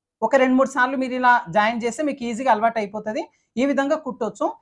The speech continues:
మనకి ఈ జాయింట్లు అనేది కలిసి ఉండకుండా ఇట్లా విడివిడిగా ఉంటాయి కాబట్టి చంక దగ్గర ముడతలు రావు. ఇంకా ఈ పద్ధతి కాకుండా ఇది మనం రెగ్యులర్గా జాయిన్ చేసే ఈ పద్ధతిని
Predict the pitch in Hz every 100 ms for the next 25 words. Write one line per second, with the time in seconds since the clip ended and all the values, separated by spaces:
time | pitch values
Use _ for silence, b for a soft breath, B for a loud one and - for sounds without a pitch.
0 | _ - 277 330 311 214 269 277 269 269
1 | 330 262 254 285 254 254 247 277 311 269
2 | 254 262 247 233 226 226 214 247 302 269
3 | 233 240 220 285 254 226 247 196 170 -
4 | _ _ 226 247 269 226 277 277 254 277
5 | 254 240 233 294 311 233 202 - 254 262
6 | 247 226 269 262 214 240 247 254 247 233
7 | 208 240 233 208 208 240